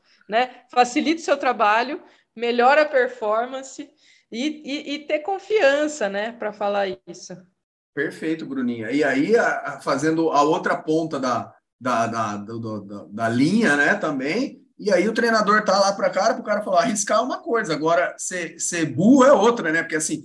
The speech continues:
Speaker 2: você não pode vi-, mudar a via metabólica, não ada-, não adianta o cara achar que vai fazer um, uma maratona em limiar anaeróbio, em zona quatro,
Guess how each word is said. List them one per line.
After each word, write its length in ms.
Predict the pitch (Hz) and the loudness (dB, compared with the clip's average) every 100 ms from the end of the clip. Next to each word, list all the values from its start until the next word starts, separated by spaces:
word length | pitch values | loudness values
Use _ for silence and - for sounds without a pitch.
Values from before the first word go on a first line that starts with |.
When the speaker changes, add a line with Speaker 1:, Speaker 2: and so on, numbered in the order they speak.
| - | -12
Speaker 2:
você 140 | - 202 | -4 0
não 100 | 220 | 2
pode 240 | 220 214 | 2 2
vi-, 140 | 233 254 | 2 0
mudar 320 | 233 220 214 | 0 4 4
a 40 | |
via 220 | 156 190 175 | 4 2 2
metabólica, 720 | 175 175 160 147 139 120 147 | 2 2 0 2 0 -2 -6
não 80 | |
ada-, 320 | 156 151 180 180 156 | -6 -2 -4 -4 -2
não 120 | 175 | 0
adianta 260 | 165 208 | 2 0
o 40 | 233 | -2
cara 180 | 233 226 | -2 0
achar 200 | 220 185 | 0 2
que 60 | |
vai 140 | 175 170 | 0 -2
fazer 220 | 160 170 | -4 -4
um, 220 | 160 151 - | -6 -8 -2
uma 140 | 165 | 2
maratona 840 | 170 170 160 - 180 233 196 123 - - | 4 4 4 0 2 2 2 -4 -8 -6
em 80 | |
limiar 360 | 185 196 196 190 | -2 2 4 4
anaeróbio, 600 | 196 196 226 214 214 196 | 4 4 4 4 2 2
em 20 | |
zona 240 | 156 180 220 | 0 0 0
quatro, 500 | 247 226 214 - | 0 0 -2 -6